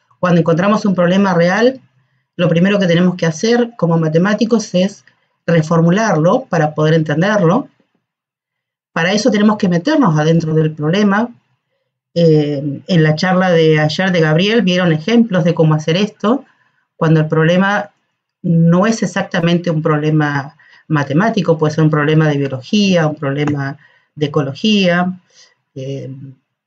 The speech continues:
lo que tenemos que hacer, una de las cosas difíciles para un matemático, sobre todo para la formación que tenemos, es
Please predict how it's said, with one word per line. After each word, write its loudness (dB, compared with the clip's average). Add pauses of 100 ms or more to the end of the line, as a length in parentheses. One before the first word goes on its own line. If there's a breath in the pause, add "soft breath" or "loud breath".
(120)
lo 0
que 2
tenemos 2
que -4
hacer, 0
una 2
de 0
las -6
cosas 2
difíciles 0
para 0
un 2
matemático, -2
sobre -2
todo -2
para 0
la -6
formación -6
que -4
tenemos, 0
es -2